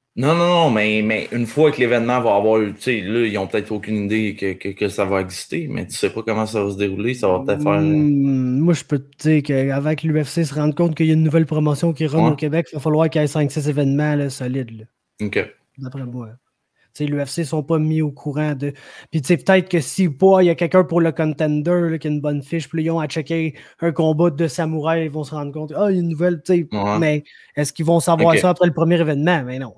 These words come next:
Speaker 2: je suis pas mal sûr
Speaker 1: Ok.
Speaker 2: à mille pour cent, non, parce que Chris, des nouvelles promotions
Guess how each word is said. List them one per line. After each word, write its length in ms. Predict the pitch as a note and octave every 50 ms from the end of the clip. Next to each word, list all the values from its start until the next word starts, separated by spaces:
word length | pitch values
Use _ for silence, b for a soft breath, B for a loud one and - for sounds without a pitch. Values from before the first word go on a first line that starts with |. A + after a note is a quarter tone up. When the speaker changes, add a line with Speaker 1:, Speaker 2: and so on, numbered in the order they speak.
| _ _
Speaker 2:
je 60 | -
suis 100 | - - _ _ _
pas 100 | - C3+
mal 240 | C#3 C#3+ C#3+ C#3 C3+
sûr 140 | C3 - B2
Speaker 1:
Ok. 80 | D#3+
Speaker 2:
à 140 | C3+ C#3+ C#3
mille 260 | D3+ D3+ D#3+ D3+ C#3+
pour 160 | - D3 C3
cent, 340 | - - D#3 D#3 D#3 D3 C#3+
non, 200 | C#3 C#3+ D#3+ F3
parce 180 | D3 C#3 C3+ -
que 80 | -
Chris, 300 | C#3+ C3 - D#3 D#3+ D3+
des 120 | C#3 D#3+ D#3
nouvelles 380 | E3 E3+ D#3 D#3+ F#3+ G3 G3
promotions 640 | - F3 E3+ F3 E3 E3 D#3+ - - F3+ F#3 F#3+ F#3